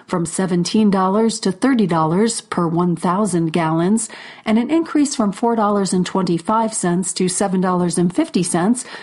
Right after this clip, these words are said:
per two hundred and fifty gallons for the credit card option. Public Works Director Sean Williams acknowledged this would put them at the higher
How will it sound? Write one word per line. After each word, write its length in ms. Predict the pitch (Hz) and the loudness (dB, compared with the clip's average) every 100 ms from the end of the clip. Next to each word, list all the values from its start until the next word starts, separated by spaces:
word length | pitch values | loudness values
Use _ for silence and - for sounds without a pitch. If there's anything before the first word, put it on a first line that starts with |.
| - | -8
per 120 | - | -4
two 240 | 214 - 240 | -2 0 2
hundred 320 | 214 190 180 | 0 -2 0
and 160 | 180 170 | -2 0
fifty 360 | 302 - 180 | -2 0 0
gallons 500 | 165 160 165 196 226 - - | 2 2 2 2 0 -8 -10
for 100 | - | -4
the 120 | 180 160 | -2 -2
credit 360 | - 240 - | -2 -4 -4
card 260 | - 185 202 | -6 -4 -2
option. 580 | 214 233 - - - - _ - - - - | 0 0 0 -2 -4 -12 _ -20 -20 -20 -6
Public 380 | 196 175 175 175 | -4 -2 -2 -2
Works 300 | 175 175 - | -4 -4 -2
Director 420 | 175 180 180 196 | 0 0 -2 -4
Sean 380 | - 185 190 165 | -2 0 2 2
Williams 440 | 196 185 180 160 | 2 2 0 0
acknowledged 720 | 165 170 190 196 180 160 - - | 0 2 2 2 0 -2 -6 0
this 280 | 185 180 - | 0 0 -2
would 220 | 254 - | -2 0
put 220 | 330 330 | -4 -2
them 240 | 175 175 175 | -2 -2 -4
at 140 | 185 | -4
the 80 | 175 | -2
higher 400 | - - 196 | -2 -2 0